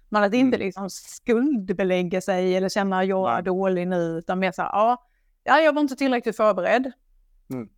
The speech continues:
Speaker 1: Kanske. Eh, "Nej, men då får jag ju jobba på det."
Speaker 2: Just
Speaker 1: Att,
Speaker 2: det.
Speaker 1: att man mer tar ansvar för det som sker.
Speaker 2: Mm.
Speaker 1: Eh, och, och se liksom att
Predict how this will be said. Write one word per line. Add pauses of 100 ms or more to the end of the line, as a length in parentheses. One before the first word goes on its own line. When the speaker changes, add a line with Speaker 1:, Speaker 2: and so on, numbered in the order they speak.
(140)
Speaker 1:
Kanske. (540)
Eh,
"Nej,
men
då
får
jag
ju
jobba
på
det." (600)
Speaker 2:
Just
Speaker 1:
Att,
Speaker 2:
det.
Speaker 1:
att
man
mer
tar
ansvar
för
det
som
sker. (600)
Speaker 2:
Mm.
Speaker 1:
Eh, (260)
och,
och
se
liksom
att